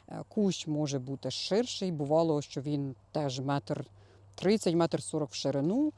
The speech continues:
в висоту ні, не надто високий, е, ну, до метра поки що. І так переважно він і є. Тобто він більше наростає в ширину, але, але кажу, от зараз, коли оця ось рожевуватість її більше,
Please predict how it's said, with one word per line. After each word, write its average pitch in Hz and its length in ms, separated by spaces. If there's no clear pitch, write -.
в 151 80
висоту 180 460
ні, 175 200
не 143 120
надто 220 320
високий, 202 840
е, 143 360
ну, 254 180
до 202 160
метра 165 560
поки 247 240
що. 240 340
І 220 80
так 269 220
переважно 190 400
він 175 180
і 170 60
є. - 220
Тобто - 260
він 185 180
більше 180 360
наростає 160 440
в 156 40
ширину, 214 420
але, 214 500
але 151 260
кажу, 143 320
от 139 160
зараз, 185 540
коли 165 260
оця 165 360
ось 156 340
рожевуватість 151 840
її 151 160
більше, 147 560